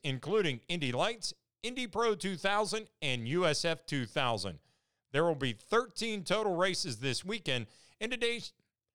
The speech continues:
in addition to the Indy cars and the Road to Indy Series, the Pirelli G T four America and T C America Series and the imsa G T three Cup Challenge cars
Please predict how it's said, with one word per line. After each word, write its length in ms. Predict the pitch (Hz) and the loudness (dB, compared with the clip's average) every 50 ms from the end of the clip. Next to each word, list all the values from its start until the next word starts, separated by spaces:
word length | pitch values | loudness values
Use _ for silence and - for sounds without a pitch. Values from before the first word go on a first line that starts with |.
| _ _ _ _ _ _ _ _ _ _ | _ _ _ _ _ _ _ _ _ _
in 100 | 202 220 | -4 -2
addition 380 | 240 226 190 233 233 - 214 196 | -2 0 0 0 0 0 -2 0
to 120 | 160 175 | 0 2
the 160 | 185 156 139 - _ | 2 0 -2 -2 _
Indy 220 | 202 240 254 254 | -6 -4 -4 -6
cars 400 | 214 175 208 233 240 226 196 - - - | 0 0 2 2 2 0 0 -2 -4 -2
and 180 | 185 202 208 | -2 0 0
the 60 | 160 131 | 0 2
Road 240 | 151 185 185 160 | 2 2 2 0
to 120 | 160 - - | -2 -4 -4
Indy 220 | 185 175 139 123 | -4 -2 -2 0
Series, 600 | 110 - - 226 240 254 214 135 127 127 - - _ _ _ _ _ _ _ | 0 0 0 0 0 0 2 2 2 0 -2 -4 _ _ _ _ _ _ _
the 60 | - 127 | -14 -6
Pirelli 440 | - 127 156 175 202 226 214 180 | -2 2 4 4 4 4 2 0
G 220 | 127 123 180 208 202 | 0 -2 -4 -4 -4
T 200 | - 190 196 170 | -4 -6 -6 -6
four 340 | - - 190 175 170 147 127 | -4 -2 0 2 4 2 2
America 600 | 127 151 190 220 233 233 - - 240 240 226 - _ _ _ 156 | 2 2 0 0 0 -2 -2 -2 -2 -2 -2 -8 _ _ _ -2
and 240 | 135 123 120 110 | -2 -2 -2 -4
T 200 | - - 214 247 | -4 -6 -4 -2
C 260 | 233 - - 180 151 135 | -2 -2 -2 0 0 0
America 460 | 123 123 127 120 120 117 - - 127 | 0 2 2 2 2 0 -2 -4 -4
Series 460 | - - 156 135 127 131 131 117 - _ _ _ _ _ _ _ - | -2 -2 0 0 0 0 0 -2 -6 _ _ _ _ _ _ _ -4
and 200 | 147 135 131 120 | -2 -2 0 0
the 140 | 117 123 - _ _ | -2 -2 -4 _ _
imsa 420 | 196 220 233 208 - - 151 123 107 | -4 -2 -2 -2 0 0 0 0 0
G 240 | - - 180 185 | -2 -2 -2 -4
T 220 | 156 - 180 175 151 | -4 -4 -4 -4 -4
three 260 | 135 160 160 156 143 | -4 -2 -2 -2 -2
Cup 320 | 123 - 185 202 202 180 | 0 2 0 0 0 0
Challenge 400 | - - 151 131 123 123 113 - | -2 0 0 2 0 0 -2 -4
cars 320 | - - 143 131 120 110 | 0 4 4 4 4 2